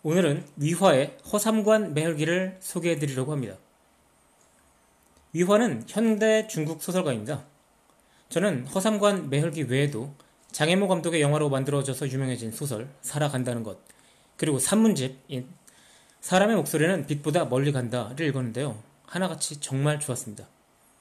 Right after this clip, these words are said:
위화의 글은 중국 현대사의 아픔을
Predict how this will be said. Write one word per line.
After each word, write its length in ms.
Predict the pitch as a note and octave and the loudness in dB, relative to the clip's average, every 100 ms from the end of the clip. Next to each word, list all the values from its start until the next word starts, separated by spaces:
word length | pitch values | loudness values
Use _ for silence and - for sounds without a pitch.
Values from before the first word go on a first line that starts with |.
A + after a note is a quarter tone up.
| _ _ _ _ - _ _ _ D#3 | _ _ _ _ -20 _ _ _ -2
위화의 360 | F3 G#3 A#3+ | 2 4 4
글은 420 | F#3+ G3+ C3+ A2 | 2 0 0 -6
중국 340 | - E3+ F#3+ G3 | -4 -4 -4 -4
현대사의 400 | G#3 G3+ F#3 F3+ | -4 -2 0 0
아픔을 640 | C3 - - C#3 B2+ | -2 -6 -2 -2 -2